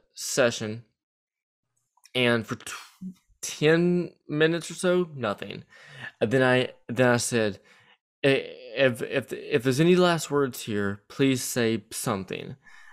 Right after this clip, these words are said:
And sadly, I was not recording this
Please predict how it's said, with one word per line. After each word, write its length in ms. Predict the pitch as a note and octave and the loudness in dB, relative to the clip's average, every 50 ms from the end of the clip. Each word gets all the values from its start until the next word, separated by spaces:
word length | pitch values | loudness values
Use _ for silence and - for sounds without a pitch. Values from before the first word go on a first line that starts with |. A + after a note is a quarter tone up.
| - _ _ _ - | -20 _ _ _ -2
And 420 | B2 A#2+ A#2 A2 G#2+ G2+ G2 F#2+ | 0 2 2 2 2 0 -2 -4
sadly, 680 | - - - - C#3+ C3 C#3+ C#3+ D3+ D3+ F3 E3 C#3+ - | -8 -10 -4 0 0 0 0 0 0 0 0 0 0 -2
I 120 | - A2+ | -4 -6
was 280 | G#2+ G#2 A2 G#2+ G#2 G#2 | -4 -4 -6 -6 -6 -4
not 300 | A2+ A2+ A2+ A2+ A2 A2 | -2 -2 0 0 -2 -4
recording 520 | A#2 A#2 - - A2 A2 A2+ B2 B2+ C3+ | -6 -8 -6 -4 -2 -2 0 0 -2 -2
this 440 | D3 D#3+ D#3+ D3+ - - - - | -2 -2 -2 -4 -6 -10 -14 -16